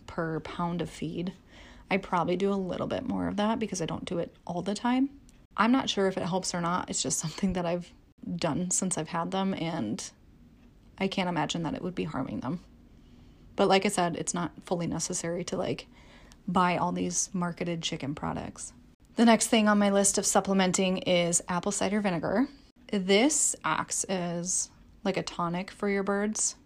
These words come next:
I like to add it into their water about every other time I fill it up, especially in the wintertime. Um, it can be used as a dewormer,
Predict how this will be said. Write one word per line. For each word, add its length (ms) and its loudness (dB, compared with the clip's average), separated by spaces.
I 280 6
like 200 2
to 120 2
add 200 2
it 140 0
into 260 -2
their 140 0
water 460 0
about 280 2
every 200 0
other 180 0
time 260 -4
I 80 -4
fill 220 -4
it 100 -2
up, 240 4
especially 640 -2
in 80 0
the 60 0
wintertime. 580 -2
Um, 380 2
it 80 -4
can 100 -6
be 80 2
used 360 0
as 200 2
a 60 -2
dewormer, 800 4